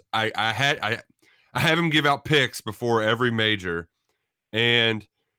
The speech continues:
<laughs> his two, two of his, like, stone cold locks were Keegan Bradley and Victor Ho-, Hovland.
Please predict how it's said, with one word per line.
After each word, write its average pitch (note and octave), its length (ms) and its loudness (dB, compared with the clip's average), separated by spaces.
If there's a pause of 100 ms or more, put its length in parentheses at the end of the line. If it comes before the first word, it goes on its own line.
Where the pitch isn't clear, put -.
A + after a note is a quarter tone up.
(220)
<laughs> - 60 -10 (920)
his D3 200 -6
two, F3 300 0 (400)
two G3 180 4
of F#3 80 4
his, E3 320 2
like, A#2+ 300 -2
stone C#3+ 380 0
cold C#3 280 0
locks A2 560 0
were G#2 100 -6
Keegan C3+ 360 0
Bradley A2 400 0
and G2+ 120 -2
Victor G#2 300 -4
Ho-, F#2 240 -4
Hovland. E2+ 540 -4